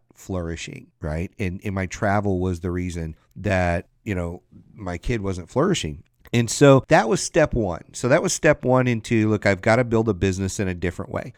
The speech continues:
So I stepped out of that world and got into the co-, the coaching world, uh, very heavily. Uh, started working with Tony Robbins and his team and, and different folks. And so I'm doing that, and I'm building a coaching business. And back in that day, we still coached face-to-face. We always, we drove to our clients.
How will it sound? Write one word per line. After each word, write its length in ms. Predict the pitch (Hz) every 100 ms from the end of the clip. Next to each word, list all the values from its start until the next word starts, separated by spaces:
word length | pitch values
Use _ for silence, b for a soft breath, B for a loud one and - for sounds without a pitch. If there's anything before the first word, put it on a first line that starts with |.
| _
So 420 | - 151 135 139
I 80 | 135
stepped 360 | 127 - 214 -
out 140 | 147
of 80 | 151
that 160 | 139 -
world 360 | 120 120 120
and 100 | 113
got 160 | 107 117
into 240 | 123 117
the 80 | 107
co-, 300 | 98 120 -
the 240 | - 104 98
coaching 380 | - 143 - 131
world, 280 | 123 120 117
uh, 480 | 120 117 110 104 101
very 380 | 98 95 139 160
heavily. 520 | 135 120 117 117 117
Uh, 180 | - 101
started 260 | 98 131 127
working 200 | 120 117
with 120 | 104
Tony 200 | 127 123
Robbins 360 | 107 107 107 98
and 80 |
his 200 | 98 110
team 460 | - 120 110 107 104
and, 180 | 95 95
and 160 | 113 98
different 240 | 107 107
folks. 400 | - 107 107 -
And 160 | 101 90
so 140 | 156 156
I'm 160 | 175 220
doing 300 | 170 180 165
that, 360 | 139 131 135 _ -
and 320 | 120 117 113
I'm 120 | 113
building 300 | 110 147 165
a 60 | 135
coaching 380 | 107 127 131 117
business. 320 | 117 120 113
And 120 | 120
back 280 | 131 202 214
in 80 | 165
that 260 | 139 131
day, 460 | 110 127 131 104 95 -
we 180 | - 117
still 300 | - - 139
coached 480 | 143 143 120 120 -
face-to-face. 760 | - 113 104 101 107 80 - -
We 100 | 98
always, 220 | 104 107
we 140 | 101
drove 280 | 92 107 131
to 100 | -
our 100 | 127
clients. 600 | - 107 98 101 95 -